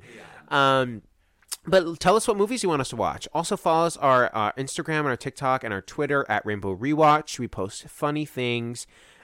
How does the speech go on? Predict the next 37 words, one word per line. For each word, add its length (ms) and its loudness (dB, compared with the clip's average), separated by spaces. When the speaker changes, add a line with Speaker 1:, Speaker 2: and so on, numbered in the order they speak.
Speaker 2:
And, 720 0
um, 420 -2
we 100 0
also 420 0
do 120 -4
polls 560 0
and, 160 -8
like, 140 -8
movie 180 -6
recommendations, 800 -6
and 80 -8
we 80 -8
ask 320 -10
for 360 -8
all 120 -8
of 60 -12
your 100 -10
points 240 -14
of 60 -12
view. 120 -8
So 140 -12
if 80 -12
you 80 -8
like 240 -8
us 160 -8
and 40 -12
you 60 -8
wanna 160 -6
engage 320 -10
with 120 -14
us, 380 -10
Speaker 1:
Mm-hmm. 480 -20
Speaker 2:
engage 280 -10
with 140 -10
us. 300 -16
Fight 200 -6
us. 340 -14